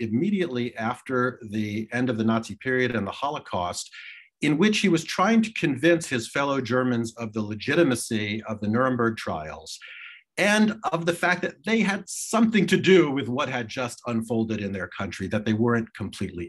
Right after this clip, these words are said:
innocent. And in order to make that argument, Jaspers makes a distinction between four versions of what he calls guilt: criminal guilt, political guilt,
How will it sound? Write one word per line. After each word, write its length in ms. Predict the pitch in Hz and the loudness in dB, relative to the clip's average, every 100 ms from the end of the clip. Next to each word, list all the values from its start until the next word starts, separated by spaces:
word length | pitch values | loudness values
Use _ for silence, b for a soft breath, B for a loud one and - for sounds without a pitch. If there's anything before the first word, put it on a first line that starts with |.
| 92 | -8
innocent. 360 | 95 85 - _ 113 | -8 -8 -14 _ -6
And 100 | 131 | -2
in 140 | 160 | 2
order 220 | 214 214 | 2 4
to 100 | 170 | 2
make 360 | 131 143 233 - | 2 2 0 2
that 180 | 175 123 | 0 2
argument, 540 | 110 95 98 101 101 B B B B B _ - | 0 -2 -2 -2 -4 B B B B B _ -2
Jaspers 480 | 147 175 - 180 143 | 0 0 2 2 4
makes 360 | 127 139 - | 4 4 0
a 80 | - | -4
distinction 560 | 117 123 156 156 151 127 | -4 -4 -2 -2 -2 -2
between 300 | 117 123 110 | -2 -2 -2
four 500 | - 147 160 165 113 | -4 0 4 4 2
versions 420 | 131 131 123 113 | -2 0 0 -2
of 100 | 113 110 | -2 -6
what 100 | 104 | -6
he 100 | 110 | -8
calls 380 | - 98 95 - | -6 -6 -6 -6
guilt: 320 | 98 80 - - | -4 -4 -8 -18
criminal 480 | - 160 160 156 147 | -4 2 4 4 0
guilt, 320 | 123 139 131 - | 0 0 0 -2
political 420 | 107 123 127 127 | -2 0 0 -2
guilt, 380 | 113 110 101 104 | 0 0 0 -4